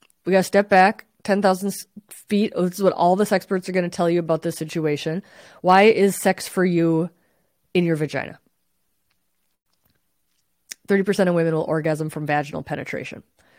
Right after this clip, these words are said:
We know that the vagina penetration is not what matters or is even necessary. Now, you can say you liked it and you are mourning the loss of it. It's perfectly fine.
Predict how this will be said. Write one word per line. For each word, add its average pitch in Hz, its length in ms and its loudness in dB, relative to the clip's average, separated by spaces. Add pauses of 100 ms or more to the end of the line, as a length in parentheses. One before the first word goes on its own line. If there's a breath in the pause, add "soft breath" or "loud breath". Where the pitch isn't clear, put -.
We 190 140 2
know 175 240 4
that 175 200 0
the 175 80 -4
vagina 156 420 -2
penetration 151 680 -4
is 156 200 -6
not 156 280 0
what 160 160 0
matters 147 560 -6 (280)
or 175 100 4
is 165 160 0
even 165 220 -2
necessary. 151 640 -6
Now, 196 60 -2
you 262 160 6
can 403 180 -6
say 359 140 4
you 247 140 6
liked 185 360 2
it 214 220 2
and 190 120 0
you 180 160 4
are 170 100 2
mourning 175 460 2
the 165 100 0
loss 156 340 0
of 160 100 -6
it. 202 160 -2
It's 214 160 -12
perfectly 269 520 0
fine. 156 380 -4